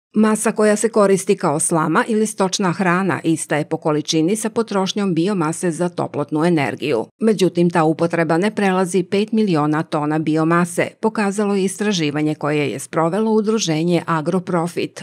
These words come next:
u saradnji sa poljoprivrednim stručnim službama u Srbiji.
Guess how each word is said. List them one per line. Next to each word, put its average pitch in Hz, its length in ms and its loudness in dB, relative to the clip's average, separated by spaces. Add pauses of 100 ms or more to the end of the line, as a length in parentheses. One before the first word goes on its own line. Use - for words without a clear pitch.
u 233 120 0
saradnji 202 520 0
sa 214 120 0
poljoprivrednim 170 800 0
stručnim 175 520 -4
službama 165 640 -2
u 208 100 0
Srbiji. 147 600 -6